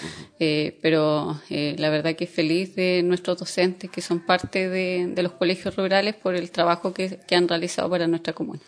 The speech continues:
Speaker 1: El Departamento de Educación siempre ha estado muy pendiente para brindarle todas las condiciones y estar con los docentes. Es el último año, viene el traspaso, por lo tanto también desearle que lo que venga sea fructífero para ellos, ¿no?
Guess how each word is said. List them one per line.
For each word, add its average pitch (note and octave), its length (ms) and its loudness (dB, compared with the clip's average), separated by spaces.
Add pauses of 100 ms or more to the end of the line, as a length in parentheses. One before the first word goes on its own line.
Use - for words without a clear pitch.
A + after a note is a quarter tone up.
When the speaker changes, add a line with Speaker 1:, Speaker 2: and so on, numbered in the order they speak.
(220)
Speaker 1:
El A2 80 0
Departamento A2+ 460 0
de B2+ 60 2
Educación A2 360 2
siempre A2+ 300 2
ha - 40 -2
estado G#2 220 4
muy A2+ 180 6
pendiente B2 540 2
para G#2 240 4
brindarle G2 480 4
todas A#2 240 4
las G#2+ 120 0
condiciones A#2+ 680 0
y A2+ 60 2
estar G#2+ 320 -2
con A2+ 160 2
los F#2+ 120 -2
docentes. F#2 760 -2
Es G#2+ 260 -2
el G2 180 4
último B2 520 4
año, C#3 400 6
viene A2 180 2
el G2 80 -4
traspaso, B2 600 0
por A2 140 -2
lo G2 120 0
tanto G#2+ 260 -4
también G#2 320 0
desearle A2+ 580 4
que A2+ 140 0
lo G2 100 2
que G2+ 80 0
venga A2+ 380 2
sea A2+ 240 0
fructífero G2 540 -2
para G2 200 4
ellos, D2 220 -4
¿no? A#2+ 140 -4